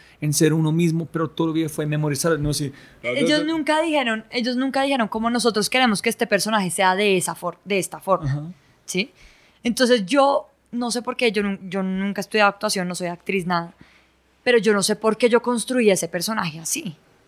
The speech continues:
Speaker 2: ¿sí?
Speaker 1: Solamente salió.
Speaker 2: Me salió. Yo no sé por qué me salió así de histérico, ¿sí? <laughs> Como que yo dije, "Bueno, yo siento que este personaje puede ser como por aquí". Y te juro, cuando yo veía el guión en mi pantalla, yo empecé como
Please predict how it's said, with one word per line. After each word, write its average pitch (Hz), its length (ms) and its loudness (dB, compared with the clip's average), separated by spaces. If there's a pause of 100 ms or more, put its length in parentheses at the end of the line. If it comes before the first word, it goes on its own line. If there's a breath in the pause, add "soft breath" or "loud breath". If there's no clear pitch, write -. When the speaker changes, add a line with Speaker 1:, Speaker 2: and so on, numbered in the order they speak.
(280)
Speaker 2:
¿sí? 208 300 -4 (460 soft breath)
Speaker 1:
Solamente 190 420 0
salió. 190 540 0
Speaker 2:
Me 233 180 -4
salió. 220 640 -2 (460)
Yo 226 180 0
no 240 120 -8
sé 277 140 -2
por 285 180 0
qué 302 80 -2
me 302 100 0
salió 240 340 2
así 277 480 0
de 285 160 2
histérico, 294 640 -4 (280)
¿sí? - 220 -2 (100)
<laughs> - 80 0
Como 247 280 2
que 190 400 -4 (560 soft breath)
yo 220 200 2
dije, 247 440 0
"Bueno, 262 280 -2
yo 190 160 -6
siento 254 340 -4
que 285 60 -8
este 277 160 -8
personaje 196 400 -4
puede 202 140 -8
ser 214 140 -8
como 240 200 -8
por 247 160 0
aquí". 208 420 -4 (460 loud breath)
Y 269 100 2
te 254 140 2
juro, 285 240 2
cuando 208 180 -2
yo 202 120 2
veía 214 260 4
el 233 80 0
guión 262 220 0
en 262 100 -4
mi 277 80 -2
pantalla, 269 400 -2
yo 247 140 0
empecé 196 280 -6
como 220 340 -10